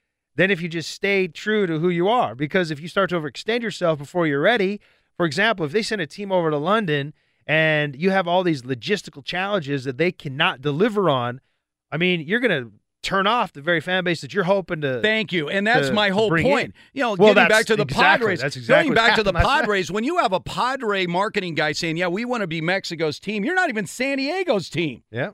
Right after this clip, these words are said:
Speaker 1: yeah.
Speaker 2: You, the only star
Speaker 1: You're
Speaker 2: you've
Speaker 1: exactly
Speaker 2: got is
Speaker 1: right.
Speaker 2: your ballpark.
Speaker 1: It's a bad business decision because
Speaker 2: you start turning
Speaker 1: you
Speaker 2: off
Speaker 1: gotta,
Speaker 2: fans.
Speaker 1: yeah, you gotta s-, I, I, my, my whole philosophy is you first gotta start with your own wheelhouse.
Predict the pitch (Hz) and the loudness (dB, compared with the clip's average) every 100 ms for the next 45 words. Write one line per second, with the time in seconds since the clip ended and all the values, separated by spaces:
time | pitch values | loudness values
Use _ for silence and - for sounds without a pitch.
0 | 90 110 170 _ _ 170 262 254 233 339 | -12 -20 -20 _ _ -2 -2 0 0 0
1 | 359 - - 262 254 277 233 - 220 - | -2 -4 0 2 2 2 0 2 4 4
2 | 339 220 - 233 202 202 339 349 - 135 | 2 0 0 0 0 2 2 0 -4 -6
3 | - - - 196 117 208 254 226 202 196 | -10 -8 0 0 2 2 2 2 0 0
4 | 185 143 - 151 127 131 131 156 151 143 | -6 -10 -6 -6 -6 -8 -4 0 2 0
5 | 127 233 302 - 240 190 208 277 269 226 | -2 -4 -4 0 -2 -2 -4 -2 0 2
6 | 196 226 240 226 - 170 160 104 127 165 | 4 4 2 0 -6 0 0 0 -8 -4
7 | 262 277 175 - 151 151 156 175 247 160 | 0 0 0 -6 -8 -6 -6 -4 -8 -8
8 | 165 226 254 220 208 190 185 156 165 147 | -2 0 2 0 0 0 -2 -2 -6 -6
9 | 131 220 214 190 160 - 170 160 147 151 | -4 -4 -2 -2 -2 -2 -2 -2 -2 -2
10 | 165 156 139 - 135 160 120 90 _ _ | 0 -2 -6 -6 0 0 0 -10 _ _